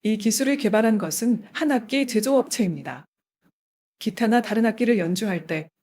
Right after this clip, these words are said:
줄의 진동이 악기 몸체로 전달되어 몸체가 울리며 소리를 내게 되는데, 이 원리를 바탕으로 실제 연주 당시의 진동 데이터를 기록하고 이를 다시 악기에 전달해 연주를 재현하는 장치를 개발했습니다.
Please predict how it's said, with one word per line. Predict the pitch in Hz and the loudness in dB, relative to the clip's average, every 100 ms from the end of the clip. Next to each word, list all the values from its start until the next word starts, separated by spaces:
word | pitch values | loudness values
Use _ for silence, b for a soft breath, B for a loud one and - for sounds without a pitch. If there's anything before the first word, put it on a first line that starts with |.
| _ | _
줄의 | - 220 220 | -2 2 2
진동이 | 202 190 208 | 2 2 2
악기 | 185 165 247 | 0 -2 0
몸체로 | 226 208 208 208 233 | 2 2 2 2 2
전달되어 | - 190 247 254 247 | 0 0 2 4 4
몸체가 | 226 190 190 233 | 4 2 2 2
울리며 | 208 180 180 208 | 2 2 0 0
소리를 | 208 339 311 294 | 0 0 2 2
내게 | 175 185 | 2 0
되는데, | 208 185 165 156 170 160 _ _ - | 0 0 -2 -4 -6 -8 _ _ -2
이 | 202 | 0
원리를 | 180 180 226 247 | 2 2 2 2
바탕으로 | 190 180 190 170 196 180 | 0 -4 -4 -2 -2 -2
실제 | - 311 285 240 | -2 -2 2 2
연주 | 175 190 226 | 2 0 -2
당시의 | 196 196 - 214 | -2 -2 0 0
진동 | 220 196 233 247 | 0 0 2 2
데이터를 | 214 214 247 240 | 2 0 0 0
기록하고 | 240 190 196 185 165 185 | 0 -2 -4 -6 -4 -2
이를 | 180 196 | 0 0
다시 | 202 185 - | 0 -2 -4
악기에 | 185 175 180 185 190 | -4 -4 -2 0 0
전달해 | 190 180 190 220 185 | -2 0 2 2 2
연주를 | 175 196 233 233 | 0 0 0 0
재현하는 | 196 214 233 226 | 0 2 2 2
장치를 | 214 175 - 214 226 | 0 -4 -2 0 0
개발했습니다. | 214 233 247 220 160 135 127 131 | 2 2 2 0 -6 -10 -12 -16